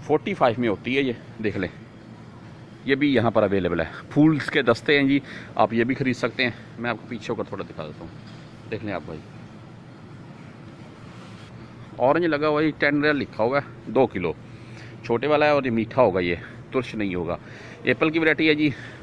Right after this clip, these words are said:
ग्यारह रियाल किलो में लगी हुई है। तो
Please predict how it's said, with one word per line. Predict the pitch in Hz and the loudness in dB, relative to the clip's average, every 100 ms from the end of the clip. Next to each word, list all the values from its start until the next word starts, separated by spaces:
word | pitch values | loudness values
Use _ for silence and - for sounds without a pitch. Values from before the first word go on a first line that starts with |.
| - - - | -16 -18 -10
ग्यारह | 104 113 117 135 | 0 4 4 6
रियाल | 131 127 120 - - | 4 2 0 -10 -6
किलो | 165 180 160 | 0 4 4
में | 113 | 4
लगी | 90 85 | 2 0
हुई | 87 82 | -2 -2
है। | 80 - - - - - - - | -4 -6 -12 -18 -18 -18 -18 2
तो | 117 110 107 107 | 6 6 6 4